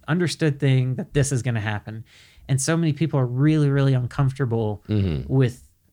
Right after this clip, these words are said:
Speaker 1: you know, 'cause they, they want this idealistic world to exist, um, for whatever, all these different reasons they have in their mind. And so it's a very,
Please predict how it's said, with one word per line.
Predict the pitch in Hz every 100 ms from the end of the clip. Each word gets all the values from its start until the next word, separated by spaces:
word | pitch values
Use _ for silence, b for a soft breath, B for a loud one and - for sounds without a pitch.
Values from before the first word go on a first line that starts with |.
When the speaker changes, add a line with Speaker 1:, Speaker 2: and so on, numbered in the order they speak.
| _ _ -
Speaker 1:
you |
know, | 143 131
'cause | 123
they, | 127
they | 117 - 123
want | 113 117 139 156 143 - 139
this | 135 123 - - - _ _ _ _ _ -
idealistic | 135 120 151 147 139 139 - 123 113
world | 117 131 127 117 113
to | 123
exist, | 107 104 123 117 107 - - - B B
um, | - 123 123 123 123 120 117 _ _ _ _ _ _ _ _ _ _ _ _ - - - _
for | - 139
whatever, | 127 143 165 139 135
all | 139 147
these | 135
different | 131 135 127
reasons | 131 139 123 117
they | 113
have | 123 117
in |
their | 110
mind. | 110 127 135 113 110 120
And | 120
so | 143
it's | 135
a | 131
very, | 147 151